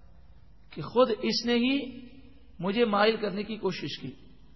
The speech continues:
اور گناہ کی کوشش اس نے کی ہے، میری طرف سے کوئی ایسی جرات نہیں ہوئی۔ اس موقع پر ہمیں یہ نصیحت ملتی ہے کہ اگر جھوٹا الزام لگ جائے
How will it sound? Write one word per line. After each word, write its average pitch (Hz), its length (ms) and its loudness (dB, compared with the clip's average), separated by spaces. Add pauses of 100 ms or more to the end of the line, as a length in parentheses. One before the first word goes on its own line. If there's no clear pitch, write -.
(640)
اور 170 160 0
گناہ 175 380 2
کی 233 120 -2
کوشش 208 460 -2
اس - 200 -4
نے 254 120 2
کی 233 240 0
ہے، 254 80 2
میری 233 280 0
طرف 202 220 -2
سے 220 160 -4
کوئی 214 360 0
ایسی 185 380 0
جرات 180 320 -2
نہیں 160 180 -6
ہوئی۔ 131 180 -8 (1500)
اس 196 120 -2
موقع 240 280 2
پر 185 160 6 (680)
ہمیں 214 120 0
یہ 214 120 0
نصیحت 202 480 -4
ملتی 165 360 -6
ہے 131 120 -10 (640)
کہ 185 60 0
اگر 208 120 2
جھوٹا 214 300 2
الزام 208 500 2
لگ 233 80 2
جائے 185 440 2